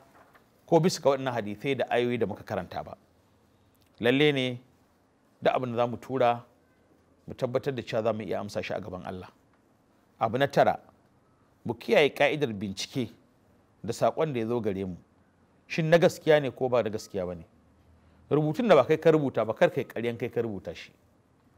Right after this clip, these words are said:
Ka ɗauko rubutun wani, ka saka sunanka, ka yaɗa, sai in kana da kyakkyawar alaƙa da shi ya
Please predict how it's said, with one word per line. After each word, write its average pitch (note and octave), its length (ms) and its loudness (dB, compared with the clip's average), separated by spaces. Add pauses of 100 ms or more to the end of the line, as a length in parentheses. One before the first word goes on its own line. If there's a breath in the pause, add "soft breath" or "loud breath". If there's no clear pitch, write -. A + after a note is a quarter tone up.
(320)
Ka - 100 -14
ɗauko C#3+ 400 -2
rubutun B2+ 380 -10
wani, C#3+ 260 -14
ka - 100 -16
saka D#3+ 220 -6
sunanka, D3 560 -8
ka G2+ 80 -8
yaɗa, C#3+ 340 4
sai F3+ 140 -2
in G3 180 -4
kana G3+ 200 2
da D#3 80 -2
kyakkyawar G3+ 420 4
alaƙa D#3 380 2
da A2 80 -4
shi C3+ 160 -6
ya D3 80 6